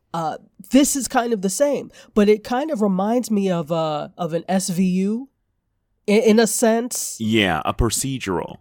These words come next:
Speaker 1: It, exactly. It's a procedural. So she does procedurals, but she, there's always some kind of twist where it's not straight procedural. This is straight procedural.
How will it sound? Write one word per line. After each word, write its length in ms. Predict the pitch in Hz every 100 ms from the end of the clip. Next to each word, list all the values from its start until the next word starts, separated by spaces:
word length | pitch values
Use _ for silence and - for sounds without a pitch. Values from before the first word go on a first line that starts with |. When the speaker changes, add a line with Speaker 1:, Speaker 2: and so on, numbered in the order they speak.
| _ _ - _
Speaker 1:
It, 300 | - 214 -
exactly. 600 | 233 185 202 202 - 139 -
It's 160 | 170
a 40 | 190
procedural. 720 | 190 170 202 185 139 127 120 - -
So 200 | - 208
she 160 | - 302
does 280 | 262 339 -
procedurals, 720 | 294 - 190 143 143 - - - -
but 200 | 196 196
she, 180 | - 233 - 202
there's 200 | 214 208
always 420 | 226 294 294 -
some 500 | - 247 262 254 254
kind 380 | - 254 247 208
of 120 | -
twist 360 | - 240 247
where 100 | 190
it's 160 | 180 -
not 180 | 208 185
straight 300 | - 214 202
procedural. 560 | - - 175 151 139 - _ -
This 300 | 349 359 277
is 120 | 240
straight 360 | - 226 214 -
procedural. 640 | 185 - 190 151 139 -